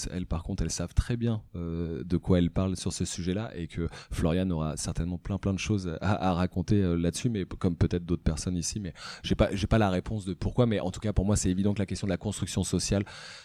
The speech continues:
déconstruire, nous déconstruire, c'est-à-dire que moi c'est un travail quotidien, hein, ce travail de déconstruction, c'est-à-dire que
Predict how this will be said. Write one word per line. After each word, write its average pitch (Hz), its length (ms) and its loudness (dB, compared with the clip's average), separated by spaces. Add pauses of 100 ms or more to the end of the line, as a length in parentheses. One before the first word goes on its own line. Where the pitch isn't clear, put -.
(100)
déconstruire, 127 720 4 (100)
nous 127 200 2
déconstruire, 123 440 4
c'est-à-dire 98 220 -2
que 104 60 -4
moi 101 140 0
c'est 101 120 -2
un 98 60 0
travail 95 260 0
quotidien, 117 400 0
hein, 101 300 -2
ce - 160 -10
travail 95 240 0
de 92 100 2
déconstruction, 92 520 -2
c'est-à-dire 90 220 -6
que 90 180 -2